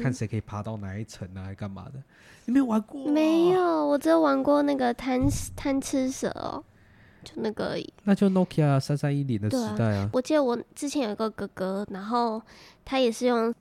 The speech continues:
Speaker 2: Sony 的滑盖手机，然后我就偷用他的手机上网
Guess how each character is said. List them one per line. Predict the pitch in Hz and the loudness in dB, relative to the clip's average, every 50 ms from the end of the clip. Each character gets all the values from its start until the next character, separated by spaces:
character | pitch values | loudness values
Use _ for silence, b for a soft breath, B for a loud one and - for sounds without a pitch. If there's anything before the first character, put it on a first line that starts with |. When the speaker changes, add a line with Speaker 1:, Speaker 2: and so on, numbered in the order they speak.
| _ - | _ -18
Speaker 2:
Sony | - - 226 214 220 220 220 214 196 175 - | -6 -4 -2 -2 0 0 0 -2 -2 -2 -2
的 | - 143 202 | -4 -6 -6
滑 | - - 190 202 196 | -4 -4 -4 -4 -2
盖 | - 233 233 226 | 0 0 0 0
手 | - - 196 - - - | -2 -4 -6 -6 -8 -10
机， | - - 110 - - 262 - b b b b _ _ | -12 -12 -12 -10 -10 -12 -14 b b b b _ _
然 | 214 208 | -4 4
后 | 240 269 | 6 8
我 | 262 240 220 | 8 8 8
就 | 208 269 | 6 4
偷 | - - 269 254 | 2 4 2 4
用 | 254 262 262 254 | 4 4 2 0
他 | 247 254 247 | -2 -2 0
的 | 233 240 | 0 -2
手 | 233 - 208 185 185 | -2 -4 -8 -8 -8
机 | - - 196 202 196 208 262 - - | -6 -8 -6 -6 -6 -8 -10 -12 -16
上 | - - - 254 - - - | -18 -6 -4 -4 -4 -2 -4
网 | - - - - | -6 -6 -8 -8